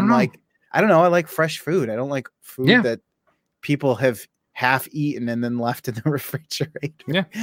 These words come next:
Speaker 2: like, you're right.
Speaker 1: I
Speaker 2: It's
Speaker 1: don't know.
Speaker 2: never, it's never as good the next time. So yeah, I, but I'll eat, like, you know, like, Thanksgiving. So we ate at, like, twelve thirty, one o'clock. Yeah, and then, you know, we all hung out. We ate again at, like,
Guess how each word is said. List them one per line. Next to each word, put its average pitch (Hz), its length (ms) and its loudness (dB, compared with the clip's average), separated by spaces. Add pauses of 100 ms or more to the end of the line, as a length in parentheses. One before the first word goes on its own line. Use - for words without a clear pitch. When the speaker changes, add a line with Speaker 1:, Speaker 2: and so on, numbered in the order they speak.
Speaker 2:
like, 160 160 2
you're 208 100 4
right. 196 100 6
Speaker 1:
I - 20 6
Speaker 2:
It's 110 140 4
Speaker 1:
don't - 20 2
know. 156 60 4
Speaker 2:
never, 165 160 2
it's 147 200 0
never 156 300 0
as 135 160 -2
good 135 220 -2
the 131 80 0
next 123 260 -6
time. 127 460 -2 (720)
So 117 500 4
yeah, 143 320 4
I, 151 160 6
but 160 160 4
I'll 165 200 6
eat, 165 220 0
like, 143 320 2 (320)
you 170 100 0
know, 156 80 6
like, 123 140 4
Thanksgiving. 127 340 2
So 120 120 0
we 123 140 0
ate 135 220 4
at, 127 240 -6
like, 113 220 -6 (520)
twelve 113 320 -8
thirty, 120 260 -6
one 120 140 0
o'clock. 143 380 2 (420)
Yeah, 92 200 -2 (400)
and 147 140 4
then, 147 100 4
you 139 80 2
know, 135 80 4
we 135 80 6
all 131 100 6
hung 143 180 0
out. 135 240 4
We 127 180 -2
ate 135 160 4
again 127 260 4
at, 127 60 -2
like, 113 260 -4